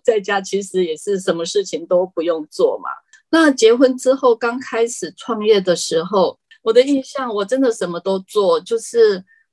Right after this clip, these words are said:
呃，刚创业嘛，然后先生公司的事情我也要帮忙。然后我生了第一个小孩的时候，我还要带小孩。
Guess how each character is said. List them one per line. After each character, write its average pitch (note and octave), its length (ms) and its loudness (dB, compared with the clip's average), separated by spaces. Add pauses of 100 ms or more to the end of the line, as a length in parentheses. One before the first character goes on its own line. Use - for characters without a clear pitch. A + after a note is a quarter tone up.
呃， F3 240 -4
刚 A3 260 -4
创 G#3 320 -4
业 G3+ 240 6
嘛， C3+ 300 0
然 E3 180 -2
后 G#3+ 220 2
先 G3+ 260 -2
生 G#3 480 -4 (220)
公 A3 200 -2
司 G#3 180 2
的 G3 140 2
事 F#3 180 -4
情 E3+ 260 -6
我 D#3+ 120 2
也 F3 120 2
要 F3 240 0
帮 E3 160 -2
忙。 D#3 420 -8 (720)
然 A#3 180 -4
后 F4 240 -2
我 A3 80 -2
生 B3+ 240 0
了 B3 100 -2
第 B3 160 -8
一 A#3+ 60 -8
个 A#3 100 -2
小 F#3 220 -6
孩 F3+ 180 -6
的 F3 100 -4
时 F3+ 200 -6
候， G3 180 -2
我 F3 140 -2
还 F#3 140 -2
要 G3 120 0
带 F#3+ 220 -4
小 - 200 -10
孩。 - 280 -12